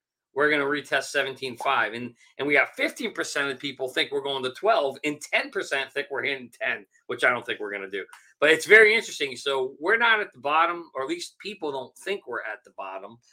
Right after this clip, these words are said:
Uh, but this was an interesting poll to kinda see the mindset. Seventy percent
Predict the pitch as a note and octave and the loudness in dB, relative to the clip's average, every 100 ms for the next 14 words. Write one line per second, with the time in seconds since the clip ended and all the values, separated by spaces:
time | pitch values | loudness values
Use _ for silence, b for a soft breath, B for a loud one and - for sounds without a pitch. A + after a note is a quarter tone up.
0 | b b - A#2 A#2 - A#2 E3+ F3 E3 | b b -6 2 2 2 -2 -2 -2 0
1 | E3 E3 C3+ - C#3 B2 C#3+ D3 D3 B2+ | 0 0 -4 -6 -6 2 4 4 0 -2
2 | C3+ B2+ - D3 B2 A#2 C#3+ F3 - A#2 | 0 0 -4 -6 -4 2 2 2 -4 -4
3 | G#2 - - C4 C#4 A#3+ G#3 E3 D#3 A3+ | -4 -8 -4 -2 -2 -6 -8 -8 -6 -2
4 | F3 | -2